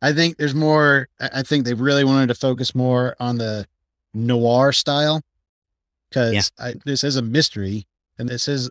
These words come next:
Speaker 1: a little bit of a noir. I like that about Batman. So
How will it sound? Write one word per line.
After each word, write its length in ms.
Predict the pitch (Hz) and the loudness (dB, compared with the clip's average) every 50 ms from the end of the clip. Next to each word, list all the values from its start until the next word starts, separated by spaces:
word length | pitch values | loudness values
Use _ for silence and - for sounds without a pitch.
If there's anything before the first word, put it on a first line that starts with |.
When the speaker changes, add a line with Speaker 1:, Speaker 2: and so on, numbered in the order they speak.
| - _ | -12 _
Speaker 1:
a 140 | - 104 110 | -12 -8 -2
little 260 | 120 139 151 147 143 | 0 2 2 2 2
bit 180 | 135 143 139 131 | 2 2 2 2
of 100 | 117 107 | 2 0
a 40 | |
noir. 640 | 110 107 110 107 104 117 143 139 123 104 92 95 95 - | -2 -4 -4 -2 2 2 4 4 2 0 -2 -6 -8 -8
I 140 | - 127 139 | -4 -2 0
like 240 | 139 139 139 143 131 | 2 2 2 0 0
that 160 | - 139 139 | 0 -2 -2
about 260 | 143 139 147 143 127 | 0 0 0 0 2
Batman. 480 | 127 143 147 143 151 156 156 160 165 160 - _ _ _ _ _ _ _ _ _ _ _ _ _ _ _ _ _ _ _ - | 2 0 2 2 2 2 2 2 2 0 -2 _ _ _ _ _ _ _ _ _ _ _ _ _ _ _ _ _ _ _ -6
So 640 | - - 127 120 117 117 117 117 117 113 113 113 | -4 -4 -2 -2 -2 -4 -4 -4 -4 -6 -8 -10